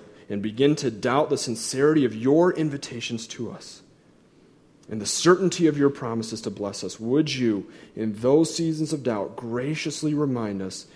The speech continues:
that Jesus Christ alone has been righteous on our behalf? Remind us that not in ourselves, but in him, he will most surely, we will most surely flourish in life and at death,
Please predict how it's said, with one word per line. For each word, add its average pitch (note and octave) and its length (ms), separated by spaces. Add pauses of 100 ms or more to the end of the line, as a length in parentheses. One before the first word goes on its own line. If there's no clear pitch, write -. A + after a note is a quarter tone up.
(200)
that G2 160
Jesus C3+ 500
Christ C#3+ 400
alone A#2+ 360
has G#2+ 200
been A#2+ 460
righteous A#2 500
on A2 220
our G#2+ 160
behalf? - 560 (1600)
Remind A#2+ 400
us C3+ 140
that G#2+ 260
not G#2+ 280
in D#3 100
ourselves, B2+ 560
but F#2+ 160
in A2 140
him, A2 540 (1160)
he D3+ 240
will A#2+ 140
most A2 240
surely, A#2+ 460
we C3+ 200
will C#3+ 140
most A2+ 240
surely G2+ 400
flourish G#2 500
in A2 140
life F#2 420 (140)
and F#2+ 360 (520)
at A2+ 220
death, A2 400